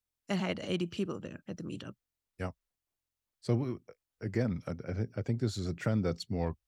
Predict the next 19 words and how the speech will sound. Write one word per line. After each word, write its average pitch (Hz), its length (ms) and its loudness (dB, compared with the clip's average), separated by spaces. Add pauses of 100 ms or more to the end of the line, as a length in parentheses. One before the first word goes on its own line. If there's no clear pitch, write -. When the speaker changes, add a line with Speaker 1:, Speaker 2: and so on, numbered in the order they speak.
(380)
Speaker 2:
um, 76 480 -2 (180)
I 98 40 -2
don't 80 140 0
know, 71 160 -4
uh, - 40 -8 (460)
not 104 320 2
global, 127 360 4
but 87 160 -2
certainly, 92 640 2
uh, 80 140 0 (100)
in 87 200 0
this 101 160 0
part 113 260 0
of 113 80 -2
the 117 80 0
world, 113 320 -2 (100)
uh, 85 220 -8 (460)
Europe, 92 340 2 (1000)
where 92 580 2